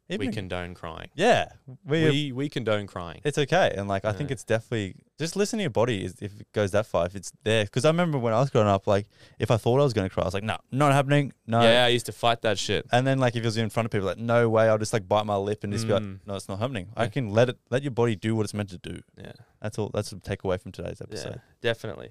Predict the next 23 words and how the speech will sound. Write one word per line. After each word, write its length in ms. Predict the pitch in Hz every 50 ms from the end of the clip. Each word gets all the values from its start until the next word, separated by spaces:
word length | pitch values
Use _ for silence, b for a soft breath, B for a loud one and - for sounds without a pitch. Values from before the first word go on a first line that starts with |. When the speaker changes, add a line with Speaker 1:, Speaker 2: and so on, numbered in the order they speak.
| _ _
Speaker 1:
I, 60 | - 110 113
th-, 120 | - - -
I, 140 | - 170 190 - -
I 100 | 147 160
think 220 | - - 233 - 349
I 120 | 370 339 135
might 300 | 113 104 104 104 117 117
be 80 | 117 101
getting 140 | 101 92 92
a 20 |
little 140 | 92 95 92
more 140 | 95 92 87
emotional 360 | 92 92 101 98 - 92 87
too, 160 | - - 113
to 80 | 107 95
be 80 | 95 90
honest, 240 | 90 95 104 -
'cause 220 | - 110 98 - - b b b b b b b b b b
I've 120 | - 143 -
been 120 | 233 254
seeing 340 | - - - 113 120 127 123
things 240 | 127 120 117 107 101
like, 320 | 98 95 90 - - _